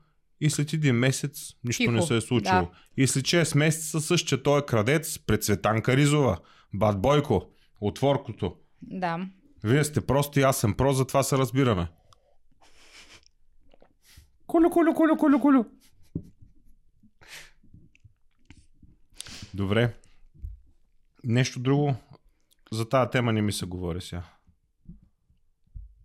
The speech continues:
Speaker 2: Тогава другата
Speaker 1: Като
Speaker 2: седмица.
Speaker 1: цяло нещо не ми се говори днеска.
Speaker 2: Ами,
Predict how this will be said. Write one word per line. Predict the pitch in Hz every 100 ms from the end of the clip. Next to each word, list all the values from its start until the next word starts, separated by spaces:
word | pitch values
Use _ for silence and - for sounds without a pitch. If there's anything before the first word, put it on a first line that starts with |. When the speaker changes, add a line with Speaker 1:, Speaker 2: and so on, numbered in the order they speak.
| _ _ _ _ _ - - 240
Speaker 2:
Тогава | 240 196
другата | 262 349 294 -
Speaker 1:
Като | -
Speaker 2:
седмица. | 170 170 160
Speaker 1:
цяло | 123 113 117 110 117 -
нещо | 110 104 - 98
не |
ми | 92 95
се | 87
говори | 87 85 82
днеска. | 82 82 - _ - - - - - _ _ -
Speaker 2:
Ами, | - 233 247 254 254